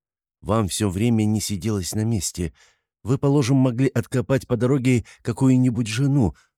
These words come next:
но это ничего не значит. Я желаю удостовериться лично".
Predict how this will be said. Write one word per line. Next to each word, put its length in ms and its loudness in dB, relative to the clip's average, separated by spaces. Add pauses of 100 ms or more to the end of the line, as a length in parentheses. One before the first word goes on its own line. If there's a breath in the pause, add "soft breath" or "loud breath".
(140)
но 140 -2
это 180 -4
ничего 380 -2
не 140 0
значит. 520 -6 (640)
Я 220 -2
желаю 480 0
удостовериться 760 -4
лично". 500 -4